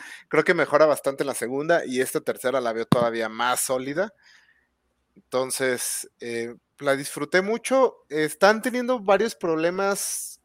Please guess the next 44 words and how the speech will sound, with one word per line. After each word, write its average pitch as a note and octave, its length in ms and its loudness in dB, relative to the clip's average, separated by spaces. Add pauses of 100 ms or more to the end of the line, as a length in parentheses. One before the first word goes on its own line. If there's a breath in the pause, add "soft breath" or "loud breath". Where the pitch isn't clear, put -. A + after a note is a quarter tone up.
que C#3 100 -2
están E3 280 4
heredando G#3+ 400 2
el G#3+ 100 0
material D#3 400 -2
original, F3 520 -2
eso B2 240 -10
no C3+ 80 -10
es B2+ 100 -14
excusa, F#3+ 340 -4
hay A#2 260 -2
que A2+ 240 -6 (420 loud breath)
parte C#3+ 280 4
de D3+ 60 10
adaptar B2 360 0
es B2+ 100 -6
arreglar A2+ 360 -6
ese - 160 -10
tipo A#2+ 220 -12
de A2+ 60 -6
problemas. C#3+ 560 -8 (800 soft breath)
Eh, C3 360 -2
pero C#3 120 2
es C#3 120 -2
un E3+ 80 -8
problema F3 360 2
que C#3+ 240 -2 (100)
están E3+ 300 0
heredando G3 360 2
el F#3 80 -6
material D#3 600 -2
y A#2+ 280 -12
que, A2+ 580 -6 (640)
eh, C3 160 -14 (160)
que C#3 160 4
es D#3 100 0
básicamente E3+ 680 0
toda D#3+ 200 0
la E3 100 -2
intriga C#3+ 420 -4
política B2+ 540 -6
de A#2+ 80 -4
la G#2+ 100 -6
trama, F3+ 420 -8